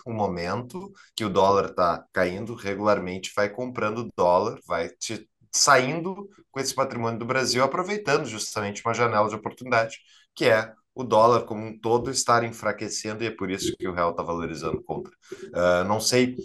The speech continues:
se tem, tu tem alguma ideia, Francisco, de qual é a rotina, enfim, que a pessoa tem que ter, ah, como é que funciona isso no dia a dia pro cara se organizar? Porque muitas vezes é, o primeiro passo é o mais difícil.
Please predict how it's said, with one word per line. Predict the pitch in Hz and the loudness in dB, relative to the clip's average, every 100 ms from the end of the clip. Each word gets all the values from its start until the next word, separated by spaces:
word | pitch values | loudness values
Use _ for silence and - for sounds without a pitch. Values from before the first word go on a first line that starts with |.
| - - | -12 -6
se | - 123 | -6 -2
tem, | 123 127 127 - | -2 0 -4 -8
tu | - | -16
tem | 104 123 | -6 -2
alguma | 123 110 120 | 0 0 -2
ideia, | 95 104 113 113 | -2 2 4 2
Francisco, | - 101 104 95 107 | 0 -6 -6 -8 -10
de | 90 98 95 - _ - - | -6 -4 -6 -8 _ -20 0
qual | 117 | 6
é | 123 | 8
a | 147 | 8
rotina, | 131 127 - 143 160 131 104 | 6 2 0 0 -2 -4 -8
enfim, | 101 127 | -10 -10
que | 127 | -8
a | 117 | -6
pessoa | 113 - 123 117 - | -4 -4 -4 -4 -6
tem | - 120 123 | -6 -6 -6
que | - | -10
ter, | - 135 151 | 0 2 4
ah, | 143 - - 113 110 _ _ _ - | 2 -2 -2 -2 -4 _ _ _ -2
como | 120 131 | 2 2
é | |
que | 143 | 2
funciona | - 127 151 139 135 | -2 0 2 4 2
isso | 123 - 127 | 0 -2 -4
no | 107 | -2
dia | 127 | 0
a | |
dia | 120 95 123 | 0 -2 -2
pro | 139 123 | -4 -2
cara | 123 123 127 - _ _ | 2 2 2 -6 _ _
se | - 151 | -2 0
organizar? | 131 151 143 113 95 87 | 0 0 0 0 0 -2
Porque | 98 - 110 - - _ | -8 -6 -6 -8 -20 _
muitas | 139 165 180 127 | -4 2 2 4
vezes | 160 156 | 2 4
é, | 151 147 127 | 4 4 2
o | 127 | -4
primeiro | 127 147 - | -2 -2 2
passo | 135 139 147 | 4 4 4
é | |
o | 139 | -2
mais | 160 | -2
difícil. | - 107 - | -4 -8 -10